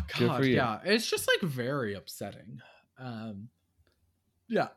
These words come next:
Speaker 2: I mean, I don't wanna say that I don't like it 'cause I think that implies that I think it's bad.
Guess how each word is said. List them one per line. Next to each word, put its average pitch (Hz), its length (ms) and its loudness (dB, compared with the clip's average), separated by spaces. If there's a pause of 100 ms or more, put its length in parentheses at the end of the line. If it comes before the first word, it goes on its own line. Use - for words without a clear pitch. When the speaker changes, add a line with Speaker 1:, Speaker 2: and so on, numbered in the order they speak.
Speaker 2:
I 269 80 6
mean, 285 200 0
I 277 100 8
don't 370 160 6
wanna 370 160 4
say 269 240 6
that 233 100 6
I 220 100 8
don't 175 360 2
like 135 320 -2
it 156 200 0
'cause 170 120 -2
I 143 120 0
think 156 180 -4
that 151 100 0
implies 143 340 -4
that 131 100 -6
I 117 60 -4
think 120 160 -8
it's 110 140 -8
bad. 107 540 -12